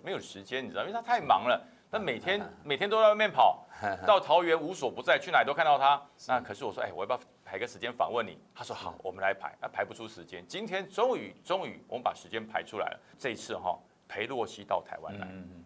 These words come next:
Speaker 1: 到台湾来之后，对，呃，我们就说在桃园好了，
Speaker 2: 是。
Speaker 1: 对桃园的政治氛围有什么样的影响？那会不会影响到年底的选举？
Speaker 2: 那其实我们可以看到，我们现在，现在先讲说对外的部分啊，其实台湾人都很清楚知道，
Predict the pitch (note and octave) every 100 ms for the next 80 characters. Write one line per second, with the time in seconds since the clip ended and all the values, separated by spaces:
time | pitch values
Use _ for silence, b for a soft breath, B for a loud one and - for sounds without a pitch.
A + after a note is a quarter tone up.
0 | _ _ _ _ - D#3 A#2+ B2+ B2+ G#2+
1 | C3 C3+ B2+ - b b _ - G#3 C3
2 | - - F2 F2+ A2 D3 D3 - D3 C#3
3 | - F2 F2+ E2+ E2+ - - F#2+ E2+ B2+
4 | G2+ - - F#2 D3 C#3+ G2+ G2 - A#2
5 | G#2+ G#2 G2+ E2 D#2+ F#2+ - F2+ D#2+ D#2+
6 | F#2+ G2 - _ F#2+ - G2+ F#2 E2+ E2+
7 | E2+ F2+ D#2+ E2 E2 E2 - D#2 - _
8 | b b E3 D#3 D3+ D3+ A#2 G#2 A2+ B2+
9 | B2+ B2 A2+ G2+ F2+ F#2+ G2 A#2+ A2 -
10 | - - B2 A2+ G#2+ A2 G#2+ D#2+ D#2 F#2+
11 | F#2 - b b F3 C#3 C#3 B2+ G#2 -
12 | G#2+ G#2 F2+ D#2 D#2 - G#2+ - F#2+ G2+
13 | G2+ D#2 F#2 F#2+ D#2 - F2+ - - -
14 | -